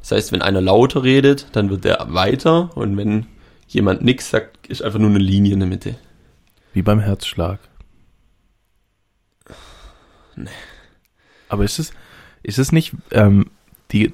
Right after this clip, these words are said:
Speaker 2: die Geräte, die den Herzschlag messen?
Speaker 1: Messen schon das, ja.
Speaker 2: Das ist, das ist auch ein Ton, oder?
Speaker 1: Ich glaub
Speaker 2: Also,
Speaker 1: schon,
Speaker 2: die
Speaker 1: ja.
Speaker 2: nehmen auch so quasi den Ton vom Herz auf. Aber wie kann's dann nach unten gehen? Das macht dann wiederum keinen Sinn.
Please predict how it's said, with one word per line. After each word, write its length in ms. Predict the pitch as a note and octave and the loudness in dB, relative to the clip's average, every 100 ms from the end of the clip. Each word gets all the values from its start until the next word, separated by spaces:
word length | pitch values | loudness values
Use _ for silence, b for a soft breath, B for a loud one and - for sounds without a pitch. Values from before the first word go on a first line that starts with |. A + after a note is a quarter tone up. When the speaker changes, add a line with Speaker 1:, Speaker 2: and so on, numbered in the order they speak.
| - | -4
Speaker 2:
die 100 | A2 | -2
Geräte, 380 | G#2 G2 G2 A#2+ | 2 4 4 2
die 100 | A#2 | -2
den 160 | F2+ F2+ | -2 -2
Herzschlag 580 | F#2+ G2 - A#2 B2 A#2+ | 0 -2 0 0 0 2
messen? 440 | A#2+ B2 C#3 D3+ - _ _ _ _ _ _ _ _ _ _ _ _ _ _ | 0 2 0 0 -6 _ _ _ _ _ _ _ _ _ _ _ _ _ _
Speaker 1:
Messen 360 | - G#2 - A2+ | -4 -4 -2 -4
schon 200 | - A#2 | -2 -2
das, 280 | G2+ F#2+ - | -2 -8 -10
ja. 80 | - | -14
Speaker 2:
Das 140 | - | -8
ist, 180 | G#2 - | -8 -6
das 100 | G#2 | 0
ist 20 | |
auch 80 | - | 2
ein 80 | C#3+ | 2
Ton, 340 | - D#3+ D3 - | 4 4 4 2
oder? 320 | - C#3 F3 - | 0 0 -2 -6
Speaker 1:
Ich 40 | - | -2
glaub 40 | |
Speaker 2:
Also, 200 | G2+ G2 | 0 0
Speaker 1:
schon, 160 | F#2 A2 | -2 -2
Speaker 2:
die 100 | A2 | 0
Speaker 1:
ja. 40 | |
Speaker 2:
nehmen 260 | G2 G#2 A2 | 4 4 4
auch 160 | - A#2+ | 4 4
so 120 | A#2+ | 2
quasi 280 | - A2+ G#2+ | 2 0 0
den 160 | G#2 | 0
Ton 300 | - A#2+ C#3 | 4 4 4
vom 220 | - A#2+ | 2 -2
Herz 260 | A#2 A2+ - | 0 -2 -4
auf. 420 | - - G2+ - - _ _ _ _ _ _ _ _ | -6 -4 -4 -8 -16 _ _ _ _ _ _ _ _
Aber 200 | - F#2+ | -8 -4
wie 80 | G2 | -4
kann's 220 | G2 G2+ | -2 -2
dann 100 | F2+ | -2
nach 140 | F2 - | -6 -6
unten 360 | G#2 A2 G#2 | -4 -2 -2
gehen? 280 | F2+ F2 G2 | -4 -2 -4
Das 140 | - - | -6 -4
macht 160 | F#2+ | -2
dann 100 | F#2+ | -2
wiederum 260 | F#2+ F#2+ G2+ | 0 0 -2
keinen 260 | - F#2 G#2 | 0 2 2
Sinn. 260 | F#2 G2 | 0 -2